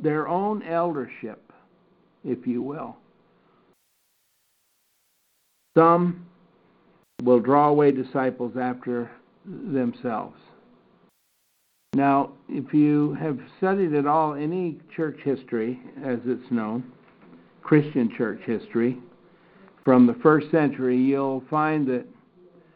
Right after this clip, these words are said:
this statement is, uh, d-, definitely a prophetic statement that had a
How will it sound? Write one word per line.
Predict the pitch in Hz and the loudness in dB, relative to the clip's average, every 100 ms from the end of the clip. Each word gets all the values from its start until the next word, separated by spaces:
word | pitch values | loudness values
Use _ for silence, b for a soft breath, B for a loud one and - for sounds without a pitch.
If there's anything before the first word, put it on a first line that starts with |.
| b - | b -2
this | 139 175 - | 0 0 0
statement | 170 156 139 135 135 | 2 2 0 -4 -6
is, | 151 135 127 123 - b b _ _ _ - _ _ _ - | -6 -2 -2 -4 -14 b b _ _ _ -20 _ _ _ -12
uh, | 156 123 123 - - _ - | -6 -6 -6 -10 -16 _ -16
d-, | 135 - 151 | -14 -12 -4
definitely | 156 170 156 165 143 147 135 131 131 | 0 0 0 -4 -4 -4 -2 -2 -4
a | - | -10
prophetic | 135 143 127 - 156 139 139 - - | -10 -8 -6 -2 0 0 -2 -14 -6
statement | 160 151 127 123 123 | 0 0 0 -6 -6
that | 127 | -8
had | 123 139 | -6 -6
a | 131 | -6